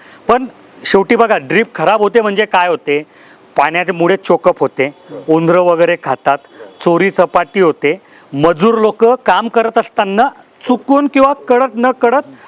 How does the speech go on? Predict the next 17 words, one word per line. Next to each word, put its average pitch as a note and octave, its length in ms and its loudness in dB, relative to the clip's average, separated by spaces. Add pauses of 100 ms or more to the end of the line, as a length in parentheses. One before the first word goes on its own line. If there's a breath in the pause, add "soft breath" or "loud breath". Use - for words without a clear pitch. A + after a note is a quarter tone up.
(120)
तिला C4 180 2 (200)
कट D#4 260 0
करत G#3+ 260 0
राहतात. C#3 340 -2 (480 loud breath)
मग G#3+ 60 6
आता A#3+ 180 2
हा F3+ 200 0
विषय B3 280 0
तर C4 100 0
वीस A#3+ 220 0
एम B3 100 2
एम B3 100 0
ला A#3+ 80 4
पण A#3 160 0
लागू G3+ 240 0
होणार E3 240 -2
आहे. D3+ 100 -2